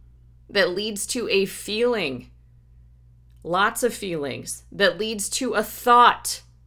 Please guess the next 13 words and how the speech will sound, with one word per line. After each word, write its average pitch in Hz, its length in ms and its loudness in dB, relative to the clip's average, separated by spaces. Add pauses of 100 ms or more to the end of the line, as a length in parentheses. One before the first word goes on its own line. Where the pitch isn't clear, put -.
(600)
that 190 200 0
often 220 380 2
becomes 226 460 -4
a 220 100 2
stronghold, 214 1300 2 (680)
okay, 220 500 -2 (320)
that 196 240 4
drives 214 840 2
your 196 560 2
decision-making 214 1300 -2
and 175 280 -4
your 165 200 -2
behaviors. 143 840 -8